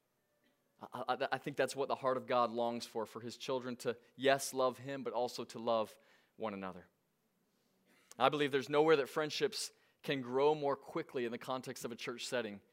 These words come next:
uh, than in a small group. And, and I wanna just share for a, a brief moment as we, as we conclude. It has been in the context of small groups meeting in homes that God has done more for my faith than in any other, other place. As a teenager, as an adult,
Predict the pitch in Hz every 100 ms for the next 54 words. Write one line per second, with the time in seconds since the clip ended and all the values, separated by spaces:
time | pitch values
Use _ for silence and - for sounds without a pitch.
0 | _ _ _ 98 123 135 131 120 - 117
1 | 107 90 87 _ _ _ _ _ _ _
2 | _ 131 139 151 165 196 160 139 - 165
3 | 151 131 127 131 - 127 147 147 143 143
4 | 117 120 120 131 123 123 120 127 123 -
5 | 123 110 - _ _ - _ _ _ _
6 | _ 165 196 147 170 180 147 156 156 147
7 | 147 - 120 - 143 151 147 143 - 143
8 | 143 120 110 131 143 - 123 131 139 143
9 | 131 120 117 131 135 135 123 - 123 -
10 | 113 110 113 110 104 - 113 107 107 -
11 | 98 90 - - _ _ _ - 117 117
12 | - 175 175 170 160 135 123 113 113 143
13 | 151